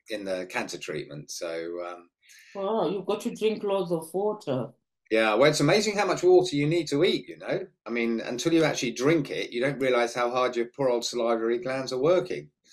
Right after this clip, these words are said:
Speaker 1: <laughs>
Speaker 2: Wow. Oh,
Speaker 1: Yeah.
Speaker 2: Lord.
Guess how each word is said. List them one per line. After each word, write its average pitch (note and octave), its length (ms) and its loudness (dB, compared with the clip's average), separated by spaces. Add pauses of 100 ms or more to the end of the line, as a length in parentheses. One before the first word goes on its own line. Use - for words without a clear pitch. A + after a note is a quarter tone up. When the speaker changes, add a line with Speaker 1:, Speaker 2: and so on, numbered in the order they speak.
Speaker 1:
<laughs> - 0 - (340)
Speaker 2:
Wow. G3 880 -6 (320)
Oh, G#3+ 400 -6
Speaker 1:
Yeah. C#3+ 180 -6
Speaker 2:
Lord. C#3+ 260 -14